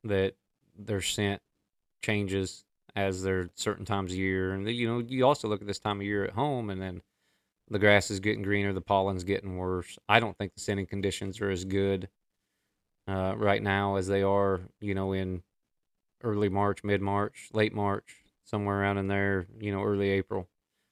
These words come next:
And so I just think it's a combination of all those factors.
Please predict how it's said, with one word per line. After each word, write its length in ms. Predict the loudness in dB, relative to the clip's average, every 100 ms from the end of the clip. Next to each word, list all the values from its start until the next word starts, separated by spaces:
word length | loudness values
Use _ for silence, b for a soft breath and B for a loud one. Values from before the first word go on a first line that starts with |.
| _
And 120 | -10
so 120 | 0 4
I 140 | 6
just 180 | 4 0
think 220 | -4 -6
it's 160 | -6 -4
a 100 | -4
combination 640 | -2 -2 -2 -4 -4 -4
of 80 | -2
all 140 | 0
those 180 | -2 -4
factors. 560 | -2 -2 -4 -10 -10